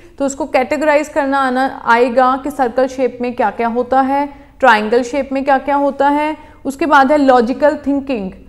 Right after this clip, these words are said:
बच्चे को सोचना है कि ट्रायंगुलर क्या है और मुझे उसके साथ मैच करना है।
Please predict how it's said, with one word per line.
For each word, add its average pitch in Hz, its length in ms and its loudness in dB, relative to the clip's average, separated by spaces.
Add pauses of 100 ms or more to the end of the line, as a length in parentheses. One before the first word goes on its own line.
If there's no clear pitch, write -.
(260)
बच्चे 254 260 -2
को 339 140 -4
सोचना 294 580 0
है 302 400 0
कि 294 160 -4
ट्रायंगुलर 262 640 0
क्या 269 260 2
है 277 200 0
और - 160 0
मुझे 240 320 -2
उसके 254 280 -4
साथ 247 340 -4
मैच 202 300 -6
करना 262 360 -2
है। 330 240 -4